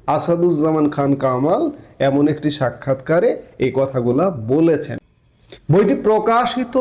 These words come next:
না হলেও এই বইয়ের অংশবিশেষ ইতিমধ্যেই সংবাদ মাধ্যমে ফাঁস হয়েছে। তাতে রয়েছে আসাদুজ্জামান খান কামালের সাক্ষাৎকার। সেখানে তিনি বলেছেন শেখ হাসিনার আত্মীয়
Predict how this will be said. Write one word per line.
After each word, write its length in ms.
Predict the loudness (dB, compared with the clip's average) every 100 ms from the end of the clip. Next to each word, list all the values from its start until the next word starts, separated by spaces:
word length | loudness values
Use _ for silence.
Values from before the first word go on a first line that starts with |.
| 2 2
না 120 | 2 0 0
হলেও 380 | 2 2 2 0 0 -2 0 2
এই 100 | 2 2 0 2
বইয়ের 360 | 4 4 2 -4 -4 0
অংশবিশেষ 720 | 2 2 0 0 -2 -4 -6 -6 -10 -14 _ _ _ _ _ _ 0 0
ইতিমধ্যেই 640 | 2 2 2 2 2 2 0 -2 -6 -4
সংবাদ 380 | 0 2 2 2 0
মাধ্যমে 340 | 0 -2 -2 -2
ফাঁস 200 | -2 -2 -2
হয়েছে। 280 | -4 -4 -8 -14 -18 _ _ _ _ _ _ -2
তাতে 240 | 0 2 2
রয়েছে 300 | 4 2 2 0 -2 -12 -20 -8 -4
আসাদুজ্জামান 640 | 0 2 2 2 2 2 2
খান 140 | 0 0
কামালের 380 | -2 0 0 -2
সাক্ষাৎকার। 580 | -6 -6 -6 -2 0 0 -4 -12 -20 -16 -6
সেখানে 320 | -4 0 0 2
তিনি 140 | 2 2
বলেছেন 440 | 2 0 0 0 0 -2 -4 -18 -8 -2
শেখ 180 | -2 -2
হাসিনার 400 | -4 0 2 0 0 -2
আত্মীয় 480 | -2 -4 0 2 2